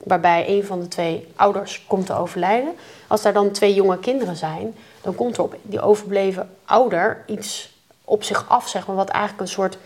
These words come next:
eh, golf van emoties met zich meebrengt, maar ook allemaal taken die vervangen dienen te worden, f-, ehm, bepaalde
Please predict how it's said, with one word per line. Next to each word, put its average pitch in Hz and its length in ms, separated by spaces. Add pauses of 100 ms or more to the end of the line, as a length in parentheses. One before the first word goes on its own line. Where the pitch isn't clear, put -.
(640)
eh, 180 100 (140)
golf - 520
van - 120
emoties 190 560
met 185 140
zich 180 100
meebrengt, 175 340
maar 185 120
ook - 160
allemaal 180 280
taken 202 460
die 180 120
vervangen 185 420
dienen 185 220
te 180 120
worden, 170 380
f-, - 120 (460)
ehm, - 260 (420)
bepaalde 190 580